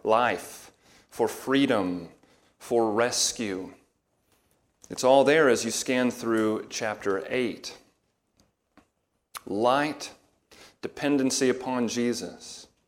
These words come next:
And now as we come into chapter nine, Jesus is going to come to a man blind from birth and heal him, rescue him from that. That is not a hard connection to see,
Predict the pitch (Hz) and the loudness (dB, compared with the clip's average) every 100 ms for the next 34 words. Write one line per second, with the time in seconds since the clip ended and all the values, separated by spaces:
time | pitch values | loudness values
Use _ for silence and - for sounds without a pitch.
0 | _ - - - 120 156 160 123 123 151 | _ -20 -20 -4 0 2 2 0 0 2
1 | 139 127 - 135 117 117 120 117 110 101 | 2 2 0 -2 0 0 2 2 -2 -2
2 | 120 127 131 - 107 120 117 110 107 - | -2 -2 -2 -4 -4 -2 -2 -2 -8 -4
3 | 139 143 139 131 110 107 110 110 - - | 0 0 0 -2 0 0 0 -2 -6 -20
4 | _ - 117 156 135 120 113 - 120 107 | _ -2 2 4 4 2 0 -2 -2 0
5 | 95 135 101 113 - - - _ _ 123 | 4 4 6 2 -6 -16 -20 _ _ -2
6 | 123 120 - 185 165 - 92 85 - _ | 0 0 -2 2 2 2 -4 -10 -16 _
7 | _ _ _ _ _ - 139 143 - 113 | _ _ _ _ _ 0 0 0 -4 -4
8 | 110 98 90 95 95 95 143 - 139 127 | -4 -6 -4 -4 -4 2 2 2 2 2
9 | 117 127 - 139 139 147 - 95 90 92 | 4 0 0 -4 -2 -4 -4 -4 -4 -6
10 | - - 87 - | -6 -4 -6 -8